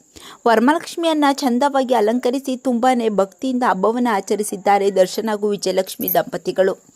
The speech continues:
ಇನ್ನು ಈ ವೇಳೆ ದರ್ಶನ್ ಅವರ ಮನೆಯಲ್ಲಿ ಕೆಲಸ ಮಾಡುವ ಮಹಿಳೆಯರಿಗೆ ಸೀರೆ ಹಾಗೂ ಒಡಲಕ್ಕಿ ಕೊಟ್ಟು ಸಿಹಿ ಊಟ ಹಾಕಿಸಿ ಖುಷಿ ಪಟ್ಟಿದ್ದಾರೆ. ವಿಜಯಲಕ್ಷ್ಮಿ ಅವರು ತಮ್ಮ Instagram-ನಲ್ಲಿ ಫೋಟೋವೊಂದನ್ನ ಶೇರ್ ಮಾಡಿದ್ದು,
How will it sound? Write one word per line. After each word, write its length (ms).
ಇನ್ನು 180
ಈ 160
ವೇಳೆ 380
ದರ್ಶನ್ 320
ಅವರ 240
ಮನೆಯಲ್ಲಿ 420
ಕೆಲಸ 360
ಮಾಡುವ 360
ಮಹಿಳೆಯರಿಗೆ 640
ಸೀರೆ 360
ಹಾಗೂ 360
ಒಡಲಕ್ಕಿ 480
ಕೊಟ್ಟು 360
ಸಿಹಿ 320
ಊಟ 320
ಹಾಕಿಸಿ 460
ಖುಷಿ 300
ಪಟ್ಟಿದ್ದಾರೆ. 800
ವಿಜಯಲಕ್ಷ್ಮಿ 560
ಅವರು 240
ತಮ್ಮ 220
Instagram-ನಲ್ಲಿ 840
ಫೋಟೋವೊಂದನ್ನ 720
ಶೇರ್ 260
ಮಾಡಿದ್ದು, 520